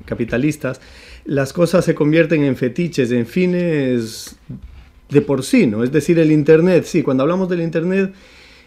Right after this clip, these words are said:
mm, que por ejemplo en países de América Latina, eh, que se podrían comparar con Cuba, igual es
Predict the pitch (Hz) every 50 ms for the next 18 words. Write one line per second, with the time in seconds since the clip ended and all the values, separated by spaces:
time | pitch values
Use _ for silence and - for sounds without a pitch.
0 | _ _ _ - 170 160 156 156 156 151 151 151 147 147 147 147 147 147 143 143
1 | - _ _ _ _ _ _ - 156 143 - 156 147 139 180 180 170 170 147 135
2 | 131 147 147 139 165 147 160 156 156 151 151 147 156 147 143 139 135 - 180 175
3 | 160 135 120 113 110 107 113 113 113 110 107 107 107 107 107 107 107 107 101 -
4 | - 117 107 - 110 - 123 127 135 139 139 135 143 131 139 135 135 131 139 131
5 | 123 127 165 160 143 127 117 120 117 127 139 143 143 143 143 131 143